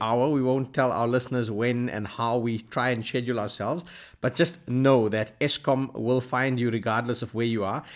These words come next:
and that's something we worked with even when I was in Canada. So I may end up with real bears instead of market bears,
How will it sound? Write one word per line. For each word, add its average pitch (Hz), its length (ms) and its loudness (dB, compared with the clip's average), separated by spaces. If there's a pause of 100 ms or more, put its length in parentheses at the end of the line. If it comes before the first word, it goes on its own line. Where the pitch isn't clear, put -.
and 143 80 -6
that's 185 140 0
something 196 220 4
we 180 100 8
worked 156 300 6
with 135 100 0
even 156 240 4
when 147 100 2
I 139 80 2
was 135 140 2
in 127 80 0
Canada. 123 400 -2
So 135 280 2 (220)
I 131 60 0
may 170 220 4
end 180 180 4
up 156 140 2
with 131 160 0
real 139 240 6
bears 123 240 4
instead 117 240 -4
of 110 80 -4
market 110 420 -4
bears, 123 340 -2